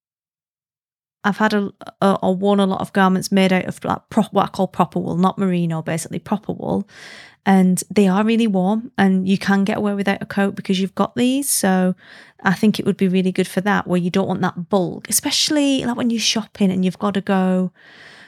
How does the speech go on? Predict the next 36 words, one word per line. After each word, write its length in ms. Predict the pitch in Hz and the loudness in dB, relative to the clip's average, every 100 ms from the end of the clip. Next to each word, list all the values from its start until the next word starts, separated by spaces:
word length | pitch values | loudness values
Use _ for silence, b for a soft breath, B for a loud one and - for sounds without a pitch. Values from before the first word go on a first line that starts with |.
| B | B
like, 320 | 190 180 - _ - | 2 2 0 _ -10
from 280 | - 220 214 | -2 -2 2
outside, 680 | 220 220 - 180 170 185 196 | 0 0 -2 -2 -2 -4 -2
which 200 | - 214 | -2 0
is 140 | 196 | -2
freezing, 800 | - - 202 196 190 - 175 180 - | -4 -2 0 0 0 -2 -4 -4 -6
to 140 | - - | -6 2
inside, 540 | 214 214 214 175 165 | 4 4 2 0 0
which 160 | 175 - | -2 0
is 100 | 185 | 2
a 60 | |
million 520 | 190 190 196 185 180 175 | 4 6 4 4 2 0
degrees, 600 | 180 190 185 - 180 - | -2 -2 -2 -4 -6 -6
and 180 | - 196 | -2 0
then 140 | 196 | 2
you're 100 | 202 | 0
sweating. 640 | - 220 214 240 233 233 247 | -2 -6 -4 -4 -4 -6 -8
Like, 260 | - 185 185 | -6 -4 -4
it's 140 | 180 | -4
not 180 | 190 190 | -4 -4
good. 380 | 185 165 196 - B B B B B | -6 -6 -8 -12 B B B B B
So 580 | - 190 180 180 180 - - | 0 4 4 4 2 -2 -8
this 280 | 185 208 - | 0 0 0
would 100 | 196 | 0
be 100 | 190 | 0
a 40 | |
good 140 | 185 196 | 0 -2
option 280 | - - | -2 -6
for 80 | 175 | -2
that 180 | 185 175 | -2 -2
because 220 | 175 185 | -2 -2
it 80 | 180 | -2
would 120 | 175 | -2
be 100 | - | 0
warm 300 | 190 185 185 | 2 4 2
enough 540 | 175 160 160 - - | 2 -2 -8 -10 -20